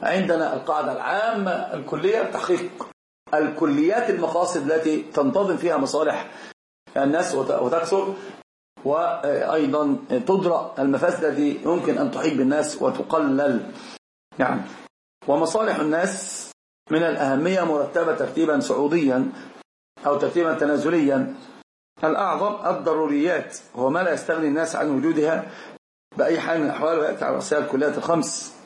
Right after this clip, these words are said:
والكليات الخمس: حفظ الدين، الدين والعقل والبدن والمال والعرض.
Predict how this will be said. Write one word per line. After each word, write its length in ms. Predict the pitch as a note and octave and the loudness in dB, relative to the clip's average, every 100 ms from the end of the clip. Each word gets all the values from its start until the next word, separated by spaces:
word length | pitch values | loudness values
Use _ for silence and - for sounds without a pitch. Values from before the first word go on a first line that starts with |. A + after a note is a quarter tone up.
| - _ _ _ - | -20 _ _ _ -2
والكليات 320 | C3+ D#3 E3 | 0 2 0
الخمس: 480 | - F3 G3 - - - - _ _ _ | 2 0 0 -4 -10 -18 -20 _ _ _
حفظ 300 | - D3 C3+ | -2 0 2
الدين، 600 | C3 A#2 D#3 F3 - - - - - _ _ _ - | 0 2 2 2 0 -4 -10 -18 -20 _ _ _ -2
الدين 580 | C3+ A2+ D#3+ F3+ F3 - - | -2 2 2 2 -2 -6 -6
والعقل 480 | C3+ B2+ C3 F3 - - - - | -2 0 0 -2 -4 -10 -8 -2
والبدن 640 | C3+ A2 D3+ E3+ E3+ F3+ - - - _ _ - | 0 2 2 2 0 -4 -10 -18 -20 _ _ -2
والمال 560 | B2 A#2+ D3+ E3+ D#3 - - - - _ _ - | 0 2 2 2 -2 -4 -14 -20 -20 _ _ 0
والعرض. 480 | C3+ C3 F3+ A3 | 2 2 2 0